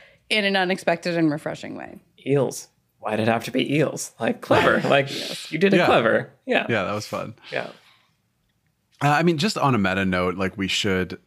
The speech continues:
Speaker 3: you know, w-, we don't, we're not there at the studios, like, making these movies, right? But whenever you see four names, like, uh, you know, and, and the writers, like, that means, first of all,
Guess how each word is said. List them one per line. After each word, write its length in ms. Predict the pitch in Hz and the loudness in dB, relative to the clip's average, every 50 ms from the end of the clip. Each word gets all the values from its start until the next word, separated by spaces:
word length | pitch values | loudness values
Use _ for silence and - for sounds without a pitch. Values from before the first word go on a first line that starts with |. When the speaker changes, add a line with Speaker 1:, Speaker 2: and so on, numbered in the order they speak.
| _ _ _ | _ _ _
Speaker 3:
you 160 | - 107 101 | -6 -4 -2
know, 160 | 95 92 90 90 | -2 -2 -2 -2
w-, 220 | 95 104 107 110 | -2 -2 -2 -2
we 180 | 107 107 113 117 | -2 0 2 2
don't, 300 | 113 117 117 113 104 - _ - - _ _ _ _ _ - - - _ _ _ _ _ | 2 2 2 0 -2 -4 _ -20 -20 _ _ _ _ _ -20 -20 -20 _ _ _ _ _
we're 100 | 117 131 | 0 2
not 220 | 139 139 139 123 | 2 2 2 2
there 160 | 131 131 127 127 | 0 0 0 0
at 80 | 113 | 0
the 40 | 117 | 0
studios, 680 | - - - 117 104 107 107 101 98 98 98 95 98 | -2 0 0 0 2 2 2 2 2 0 -2 -2 -2
like, 280 | 107 98 95 92 85 80 | -2 -2 -2 -2 -4 -6
making 320 | 110 104 92 - 104 95 | -6 -6 -4 -4 -4 -4
these 160 | 98 95 90 | -2 -2 -4
movies, 340 | 101 98 92 90 90 87 95 | -4 -4 -4 -4 -6 -4 -2
right? 300 | 101 95 95 98 92 - | -2 -2 -2 -2 -4 -2
But 280 | - 104 95 92 - - _ _ _ _ _ _ _ _ _ _ | -2 0 0 -2 -4 -8 _ _ _ _ _ _ _ _ _ _
whenever 400 | - 135 127 127 131 135 123 139 | -2 0 0 2 2 2 2 2
you 140 | 127 123 113 | 2 2 2
see 240 | - - 123 117 | 2 0 0 -2
four 520 | 104 - - 113 107 107 107 104 101 104 101 95 | -2 -2 -2 0 2 2 4 4 2 2 0 0
names, 580 | 101 98 98 98 92 92 95 92 - - - - - | -2 -2 0 0 0 -2 -2 -2 -4 -4 -6 -8 -8
like, 360 | 110 107 101 98 95 92 - - - | -6 -4 -4 -4 -6 -8 -10 -8 -4
uh, 60 | 113 | -4
you 220 | 107 107 113 110 104 | -2 -2 0 0 0
know, 140 | 101 98 | -2 -2
and, 200 | 87 104 104 95 | -2 -2 -4 -4
and 160 | - 113 107 104 | -4 -4 -4 -2
the 60 | 101 | -2
writers, 420 | 107 120 127 120 110 107 98 - | 0 0 0 0 0 -2 -2 -2
like, 240 | 110 104 104 98 - - | -2 -2 -2 -4 -8 -12
that 400 | 127 110 110 127 123 - - - | -10 -2 0 0 0 -2 -2 -2
means, 500 | 127 120 123 135 147 156 139 120 117 - | 0 2 4 4 4 4 4 2 0 0
first 240 | - 175 180 - - | 0 0 0 0 0
of 60 | 107 | 0
all, 320 | 101 95 90 87 82 - | 0 2 2 0 0 -4